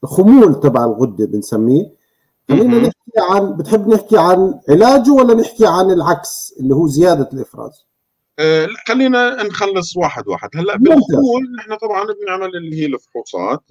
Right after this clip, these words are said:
Speaker 2: الفحوصات اللي هي الهرمونية للغدة الدرقية وجارات الغدة الدرقية طبعًا لازم يكون معاها. آه، بنعمل اللي هو للغدة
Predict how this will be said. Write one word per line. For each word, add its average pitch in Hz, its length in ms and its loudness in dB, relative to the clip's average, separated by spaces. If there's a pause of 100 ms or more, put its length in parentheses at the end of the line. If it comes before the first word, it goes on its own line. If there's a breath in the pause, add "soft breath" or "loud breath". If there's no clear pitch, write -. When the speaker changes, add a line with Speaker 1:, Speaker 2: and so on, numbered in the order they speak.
(160)
Speaker 2:
الفحوصات 160 540 -6
اللي 139 180 -2
هي 143 60 -2
الهرمونية 123 760 -4
للغدة 107 440 -12
الدرقية 143 800 -6
وجارات 131 1400 -4
الغدة 117 320 -8
الدرقية 98 480 -6
طبعًا 92 280 -8
لازم 95 340 -6
يكون 131 320 -6
معاها. 113 640 -10 (560)
آه، 110 300 -2
بنعمل 123 420 0
اللي 113 340 -4
هو 117 200 -4
للغدة 107 920 -6